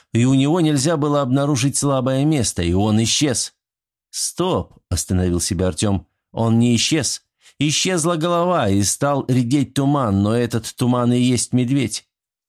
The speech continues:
Красотка, уйди под землю и посмотри, может, найдешь, где спрятался медведь». На поляне, свободной от тумана, появился бугорок и исчез, но тут же в это место из кустов вылетел жгут тумана и устремился к бугорку.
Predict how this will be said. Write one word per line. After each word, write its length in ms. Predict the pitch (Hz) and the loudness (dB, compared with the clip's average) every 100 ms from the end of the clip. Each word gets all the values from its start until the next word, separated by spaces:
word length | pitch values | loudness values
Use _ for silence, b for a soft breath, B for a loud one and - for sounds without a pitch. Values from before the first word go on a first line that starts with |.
| _ - | _ -8
Красотка, 580 | 113 123 - 147 - | -4 -2 0 -2 0
уйди 280 | 139 127 127 | 0 2 0
под 220 | 127 123 | 0 -2
землю 320 | 104 120 127 139 | 0 2 2 0
и 40 | |
посмотри, 640 | 123 120 131 113 113 92 | -2 0 -2 -2 0 2
может, 460 | 90 117 110 117 127 | 2 0 0 -2 0
найдешь, 440 | 120 117 135 113 | 0 0 0 -2
где 220 | 95 120 | -2 -2
спрятался 580 | 117 - 143 120 95 - | -2 -2 -4 -2 -2 0
медведь». 520 | 90 82 85 80 - _ _ _ _ - | 0 0 -2 -2 -6 _ _ _ _ -4
На 160 | 113 120 | -2 0
поляне, 420 | 131 131 127 127 | 0 0 0 0
свободной 600 | - 123 117 123 120 120 | 0 -2 -2 0 0 0
от 100 | 117 | -2
тумана, 400 | 127 127 127 123 | -2 0 0 0
появился 560 | 123 117 120 127 - 113 | 0 0 2 0 0 -2
бугорок 500 | 113 117 120 117 110 | 0 0 -2 -2 -2
и 140 | 110 | 0
исчез, 460 | 101 147 151 - - | 0 -2 -2 -4 -2
но 320 | 127 135 131 | -2 0 -2
тут 240 | - 175 | -2 -2
же 180 | 139 147 | 0 0
в 60 | 143 | -2
это 260 | 139 131 | -2 0
место 320 | 127 131 - 123 | 0 0 -2 -4
из 260 | 131 113 | -2 -2
кустов 460 | - 120 - 139 - | -2 -2 -2 -4 -2
вылетел 640 | 110 127 127 - 120 120 | 0 0 0 0 0 0
жгут 400 | 104 113 120 - | 0 -2 -4 -4
тумана 400 | 123 131 147 139 | -2 0 2 0
и 160 | 135 131 | 0 0
устремился 680 | 127 - 131 131 113 - | 0 0 0 2 0 -2
к 80 | 113 | -2
бугорку. 600 | 107 110 107 - - - | -2 -2 -2 -6 -14 -16